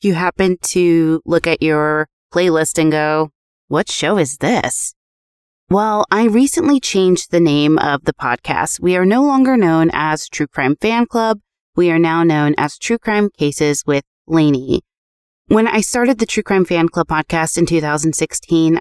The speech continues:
I had no clue about ethics or the people behind these cases and how it affected them truly. As time passed and I learned more, I decided to make a change. So, you may not know this, but I cringed any time I had to share the name of the show with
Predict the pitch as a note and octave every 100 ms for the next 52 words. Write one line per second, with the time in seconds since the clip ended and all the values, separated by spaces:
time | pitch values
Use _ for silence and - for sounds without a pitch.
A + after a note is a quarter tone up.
0 | - F#3 F#3+ A3 G#3 - - E3 D#3+ E3+
1 | F#3 F#3 - - F3+ E3+ E3+ D3 C#3 -
2 | F3 - E3+ E3 - - _ _ _ _
3 | - A#3+ A#3+ A#3+ A3+ G#3+ F#3 E3+ D3+ D#3+
4 | D#3 D3+ - G#3+ G3+ G#3 F3+ E3 E3+ E3
5 | F3 F3 - C3 - D#3+ - D3+ D3+ D#3
6 | - F3+ D#3+ A#2 E2+ - _ _ _ _
7 | E3+ E3+ - - E3 D#3 D3+ D3+ F#3+ -
8 | E3 D#3 D#3 D#3 D3+ D3+ D3+ E3 G#3 -
9 | G3+ A3+ A3+ - - F#3 A3 - G#3 G3
10 | E3 - C#3+ A2+ - - _ _ _ _
11 | _ _ - - G#3+ G#3 - - A3+ C4
12 | D#4 D4+ - E3+ D3 C#3 - F3+ E3+ G3
13 | - - D4+ D4+ C4+ - - A#3+ D4 -
14 | A3 G#3 F3+ E3 E3 - F3 E3 E3 D#3
15 | D3+ D3+ - D3 C#3+ C#3+ C3+